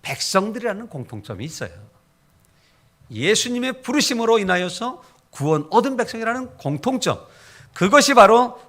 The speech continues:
제자라는 단어를 이루는 공통점이라는 거예요. 예수님을 믿는 자들은 건 그럼 무슨 말입니까? 구원을 얻은 자들이라는 얘기예요. 구원을 얻은 자들이라는 것은 새 생명을 얻은 자들이라는 거예요. 자, 그럼 이제 다시 한번 나에게 질문합니다.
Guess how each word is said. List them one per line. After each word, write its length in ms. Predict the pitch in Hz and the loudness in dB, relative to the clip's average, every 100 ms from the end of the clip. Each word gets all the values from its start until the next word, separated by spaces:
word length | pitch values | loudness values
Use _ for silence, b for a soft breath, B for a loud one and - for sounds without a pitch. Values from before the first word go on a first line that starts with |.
| - | -4
제자라는 800 | - 170 175 190 175 170 180 160 | 2 4 6 6 8 6 2 2
단어를 560 | 143 143 147 165 185 | 2 4 2 0 -2
이루는 300 | 135 127 180 | -2 -4 -4
공통점이라는 840 | - 123 151 139 151 143 143 156 185 | -6 -4 -4 -2 -2 2 2 2 0
거예요. 300 | 127 92 87 B B B 135 | -2 -2 -8 B B B -2
예수님을 380 | 190 269 254 | 0 0 0
믿는 220 | 208 220 233 | 2 2 4
자들은 260 | 226 220 | 4 4
건 120 | 220 | -2
그럼 140 | 196 208 | -4 -4
무슨 200 | 160 185 | -4 2
말입니까? 680 | 170 165 160 156 240 254 | 2 2 -4 -4 -4 -6
구원을 420 | - 131 147 151 233 | -10 -2 0 6 6
얻은 200 | 277 254 | 6 2
자들이라는 400 | 233 185 202 196 | 0 0 -2 -2
얘기예요. 500 | 151 127 110 98 87 b b b | -4 -4 -4 -8 -12 b b b
구원을 360 | - 151 196 208 | -6 -2 0 2
얻은 240 | 185 202 | 2 4
자들이라는 360 | 196 196 196 190 | 6 6 6 4
것은 180 | 190 220 | 0 -2
새 160 | - | -2
생명을 420 | 226 240 240 247 254 | -2 0 0 6 6
얻은 220 | 240 262 | 6 4
자들이라는 480 | 262 247 262 233 185 | 4 6 2 2 0
거예요. 300 | 123 101 90 b b b | 0 -2 -12 b b b
자, 500 | - 277 180 - - - | 6 8 8 6 -6 2
그럼 240 | 269 277 | 2 2
이제 140 | 214 | 0
다시 220 | 226 151 185 | 0 2 2
한번 200 | 170 160 | 2 0
나에게 160 | 139 | -2
질문합니다. 580 | 139 131 123 104 98 | -4 -6 -6 -6 -8